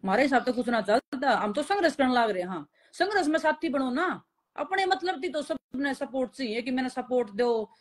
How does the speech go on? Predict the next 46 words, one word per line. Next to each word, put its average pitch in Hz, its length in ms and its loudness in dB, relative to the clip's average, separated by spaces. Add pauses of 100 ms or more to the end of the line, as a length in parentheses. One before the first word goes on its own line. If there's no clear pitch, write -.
(160)
मार-, 214 260 2
मारी 202 240 2
ट्रायल 240 320 4
ना 254 80 0
होती 233 600 -4 (220)
या 226 80 2
मार 202 240 -2
खातर 226 300 -4
न्यू 254 280 4
हो 208 100 0
गया. 220 220 2 (220)
अरे 269 140 4
भाई, 226 480 2
जब, 262 200 -2
जब 240 220 -2
कुश्ती 269 420 -2
की, 269 220 0
सिर्फ 277 340 2
कुश्ती 277 360 -2
की 277 100 0
लड़ाई 262 300 6
आ 254 120 8
रही 220 120 4
थी, 220 140 -8
जब 240 140 0
बै-, 247 280 6
तमी 233 220 0
आगे 254 220 2
शामी 254 280 -2
बैठ 214 240 2
जाते, 220 480 -2 (260)
जब 262 100 -2
तो 294 140 0
सब 302 140 0
नहीं 269 140 -2
सोचे 240 300 0
कि 277 80 -2
हम 220 120 0
ही 294 80 0
क्यों 285 120 -2
निशाने 254 360 0
पावा, 233 220 0
ब्रजभूषण 247 440 -2
कदे 220 200 0
मरवा 226 360 4
दे, 202 220 0